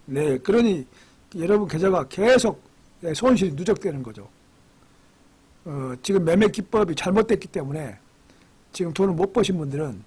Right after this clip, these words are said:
그 빨리 그 매매 기법을 바꾸셔야 됩니다. 그래서 이 포지션 매매를 배우셔야 돼.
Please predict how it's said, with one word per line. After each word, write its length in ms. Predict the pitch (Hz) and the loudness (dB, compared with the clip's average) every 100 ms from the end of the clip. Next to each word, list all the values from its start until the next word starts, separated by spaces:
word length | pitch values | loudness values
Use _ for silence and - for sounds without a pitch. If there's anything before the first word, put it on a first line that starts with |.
| _ _ _ _ _ _ _ - | _ _ _ _ _ _ _ -10
그 140 | 170 | -10
빨리 540 | - 196 254 247 170 - _ _ _ _ _ | -4 -4 0 2 0 -4 _ _ _ _ _
그 100 | 139 | -8
매매 240 | 139 180 | -4 -4
기법을 320 | - 139 165 | -6 -6 -6
바꾸셔야 380 | 139 143 202 185 | -6 -8 -4 -4
됩니다. 280 | 127 104 - _ _ - | -6 -14 -20 _ _ -14
그래서 260 | 180 180 | -4 -2
이 140 | 156 135 | -2 -8
포지션 340 | - 247 233 175 | -2 0 2 0
매매를 260 | 143 147 | -4 -8
배우셔야 380 | 127 147 170 175 | -6 -4 -2 -2
돼. 100 | 110 | -8